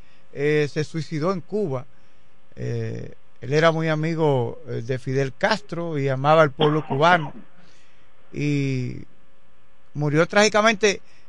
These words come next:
Fue, se destacó como un periodista, eh, de redacción fina, limada, es decir, que co-, que co-, podía, podía escribir,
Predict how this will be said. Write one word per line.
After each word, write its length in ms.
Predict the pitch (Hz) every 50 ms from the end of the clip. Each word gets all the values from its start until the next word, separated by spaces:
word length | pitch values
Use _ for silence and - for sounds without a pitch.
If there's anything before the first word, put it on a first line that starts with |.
| - -
Fue, 300 | - - 180 196 196 208
se 140 | - - 214
destacó 300 | 208 214 208 214 196 -
como 140 | 214 202 233
un 80 | 247 233
periodista, 920 | - 262 254 254 254 240 233 247 269 - - - 247 240 240 220 - - - - - - - - - - - - - - - - - - - -
eh, 540 | - 175 170 165 165 160 156 156 151 151 156 - -
de 160 | 151 185 185
redacción 480 | 196 196 185 175 - - 220 214 214 165
fina, 460 | - - 240 247 233 202 208 254 320 - - - - - - -
limada, 640 | - 160 165 165 160 165 190 214 226 220 208 196 180
es 80 | 175
decir, 300 | 175 190 - - 214 190
que 180 | - - 180 160
co-, 300 | - - 175 165 151 - - - - - - - - - - - - - -
que 140 | - 165 139
co-, 240 | - 175 175 175 - -
podía, 320 | - 170 160 156 165 170 - - -
podía 280 | - 165 160 175 196 233
escribir, 580 | 233 - 269 240 233 220 233 247 254 247 233